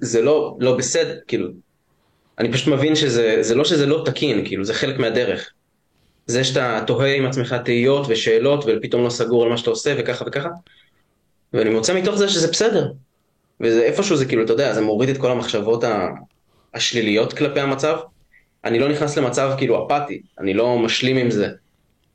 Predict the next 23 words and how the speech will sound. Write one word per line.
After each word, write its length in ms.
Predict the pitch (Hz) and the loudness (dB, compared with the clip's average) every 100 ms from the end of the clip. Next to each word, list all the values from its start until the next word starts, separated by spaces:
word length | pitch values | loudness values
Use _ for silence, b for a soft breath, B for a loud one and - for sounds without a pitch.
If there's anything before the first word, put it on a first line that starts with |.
| _ - | _ -6
אבל 260 | 107 107 | -2 0
אני 180 | 104 104 | 0 0
לא, 440 | 104 104 104 92 78 | 2 2 2 2 0
לא 100 | - | 0
כועס, 480 | 92 101 135 - - | 0 2 0 -2 -6
או 80 | - | -8
שונא, 520 | - 98 101 120 117 | -4 -2 0 0 0
או, 200 | 98 95 | 0 0
אתה 100 | 98 | 0
מבין, 160 | 101 110 | 0 2
מאוכזב 480 | 98 98 104 123 123 | 0 -2 -2 0 0
מהסיטואציה. 580 | 104 104 107 95 - 104 | -4 -4 -2 -2 -2 -2
אני 100 | 110 | 0
מבין 300 | 113 147 160 | 0 0 -2
אותה, 180 | 95 | -2
אני 100 | 98 | -2
מבין 220 | 107 120 131 | -2 0 -2
שהיא 160 | 131 | -2
קיימת 300 | 131 143 151 | -2 -2 0
ואני 140 | 117 113 | 0 -2
מקבל 340 | 117 113 101 | -2 0 0
את 80 | |
זה. 80 | 95 | -2